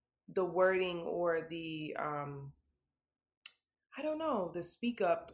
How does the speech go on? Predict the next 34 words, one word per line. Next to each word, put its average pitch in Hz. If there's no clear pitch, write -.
I 214
don't 254
know 226
if 214
you 208
will, 185
to 196
do 247
the 233
things 226
that 185
I 175
need 185
to 175
do 196
for 196
myself 170
and 165
say, 170
you 175
know, 165
and, 160
and 180
make 202
them 196
a 185
priority 185
and 180
make 196
them 180
carve 226
time 185
out. 220
And 170